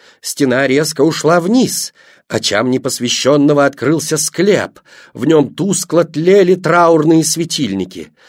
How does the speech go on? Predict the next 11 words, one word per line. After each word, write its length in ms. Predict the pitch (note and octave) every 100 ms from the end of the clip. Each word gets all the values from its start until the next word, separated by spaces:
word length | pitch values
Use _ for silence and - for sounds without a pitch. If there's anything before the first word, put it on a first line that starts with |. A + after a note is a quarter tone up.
| - _
Свежеотрубленная 1080 | - A2 C3 B2+ C3 - C3+ A2+ C#3 C#3 C3+
человеческая 720 | C#3 B2 A2+ C#3+ C#3 - C3
голова 500 | A2+ A#2+ B2 D#3+ D#3 D#3 - -
лежала 480 | A2+ C#3+ C#3 D#3 D3
на 120 | D3
колоде, 600 | C#3 C3+ D#3 D#3+ G2+ F2 - _ _ -
на 140 | C3+
кровавом 640 | C#3 C#3 B2+ D3+ B2+ C3
покрове. 800 | - B2+ - A#2+ C#3 A#2 F#2+ D#2 _ _ _ _ _
Таксиль 420 | - A2 - B2 A#2+
попятился. 760 | B2 A2+ A2 A2 A#2 - C#3